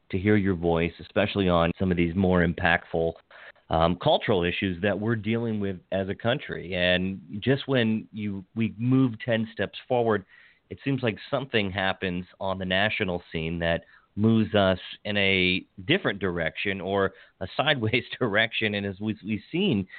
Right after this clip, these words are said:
in the last couple of weeks, especially given last week's events that unfolded in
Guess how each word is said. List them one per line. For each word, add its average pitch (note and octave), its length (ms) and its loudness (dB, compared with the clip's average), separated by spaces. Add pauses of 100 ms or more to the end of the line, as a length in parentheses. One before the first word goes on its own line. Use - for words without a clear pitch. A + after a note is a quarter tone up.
(260)
in A2 80 4
the A2 60 6
last A#2+ 320 2
couple G2 420 0
of F#2 40 0
weeks, C3 320 -2
especially F#2+ 720 -2 (480)
given G2+ 240 0
last G2 320 0
week's F#2+ 300 -6
events F#2 420 -2
that F#2 80 -4
unfolded F2+ 560 0
in E2+ 220 -4